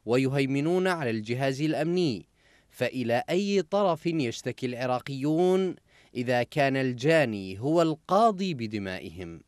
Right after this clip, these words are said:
وتنسحب تداعيات سياسة الإفلات من العقاب على عمليات القتل التي اشتدت ضد متظاهري ثورة تشرين،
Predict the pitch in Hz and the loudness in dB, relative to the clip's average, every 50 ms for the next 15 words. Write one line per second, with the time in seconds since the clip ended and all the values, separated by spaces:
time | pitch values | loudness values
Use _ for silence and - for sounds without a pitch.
0 | _ _ _ _ _ _ _ _ _ _ _ 120 127 143 160 156 180 180 165 156 | _ _ _ _ _ _ _ _ _ _ _ 0 0 2 2 2 0 -2 -2 -2
1 | - 214 220 185 202 180 160 170 156 - 160 117 113 117 120 120 131 135 156 160 | -2 -4 -2 -2 -2 -2 -2 -2 -2 -2 -2 0 0 0 0 0 0 0 2 2
2 | 170 165 - 175 147 - 139 131 135 139 - 156 147 - 139 127 127 131 - - | 2 0 -2 -4 -4 -2 0 0 0 0 0 -2 -4 -4 -4 -4 -4 -4 -2 -2
3 | 139 139 131 - 131 120 127 131 135 135 131 127 127 135 131 - 151 160 165 151 | -2 -2 -2 -2 -4 -4 -4 -2 -2 -2 -4 -4 -4 -6 -6 -2 2 2 2 2
4 | 120 107 98 95 113 113 120 117 107 113 117 117 117 120 120 123 127 135 143 151 | 2 -2 -4 -2 0 0 2 2 0 0 -2 -2 -4 -4 -4 -2 0 0 0 0
5 | 151 - 165 151 143 - _ - 190 - _ - 110 101 95 98 110 123 - - | 0 -2 -4 -4 -6 -4 _ -6 -6 -4 _ -6 -6 -6 -4 -4 -4 -6 -6 -8
6 | 127 - - - 160 165 151 135 147 151 147 135 120 110 127 135 120 101 101 95 | -12 -10 -4 -4 -4 -4 -2 -2 -2 -2 -2 -4 -6 -4 -2 -2 -2 -4 -6 -6
7 | 98 101 - - 117 110 120 120 120 131 143 156 165 151 - 139 127 123 127 - | -6 -6 -6 -6 -4 -2 -2 -2 -2 0 -2 -2 -2 -2 0 0 0 0 -2 -4
8 | - 143 135 - 147 - - 160 165 185 170 156 123 110 107 104 92 | -4 -8 -8 -8 -10 -10 -8 -6 -4 -2 0 0 0 -2 -2 -4 -8